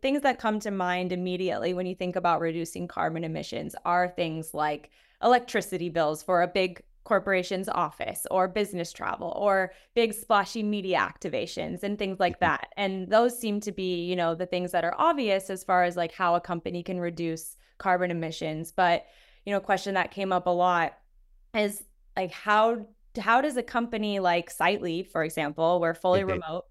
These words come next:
Speaker 1: we don't have any office space, so no electricity bills. We don't do a ton of business travel. We're not
Speaker 2: Mm-hmm.
Speaker 1: out there doing, um, you know, really splashy in-person marketing activation. So where do we start? And, you know, as you said, it's,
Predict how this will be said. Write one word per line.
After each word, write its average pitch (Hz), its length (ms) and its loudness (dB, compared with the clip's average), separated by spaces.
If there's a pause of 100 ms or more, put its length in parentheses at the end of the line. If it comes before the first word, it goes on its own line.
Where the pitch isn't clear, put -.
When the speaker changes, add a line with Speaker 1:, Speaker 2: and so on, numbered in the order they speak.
Speaker 1:
we 165 80 -4
don't 165 160 0
have 180 140 2
any 185 140 0
office 160 340 2
space, 151 320 -4
so 156 200 0
no 151 160 -4
electricity 165 600 0
bills. 160 360 -2 (220)
We 190 140 0
don't 202 200 2
do 233 200 2
a 208 80 4
ton 180 260 -2
of 165 160 -6
business 170 340 -6
travel. 185 540 2
We're 185 140 2
not 214 380 2
Speaker 2:
Mm-hmm. - 60 -4 (100)
Speaker 1:
out 196 260 -2
there 185 160 4
doing, 180 600 -4
um, 170 360 -2
you 175 100 -4
know, 165 160 -2
really 185 320 2
splashy 180 520 0
in-person 170 580 -2
marketing 165 400 -2
activation. 160 720 -4
So 170 220 2 (400)
where 214 200 4
do 240 100 6
we 262 200 0
start? 185 720 0
And, 190 320 -2
you 185 80 -2
know, 175 120 0
as 180 200 0
you 175 80 -4
said, 226 180 4
it's, 180 280 0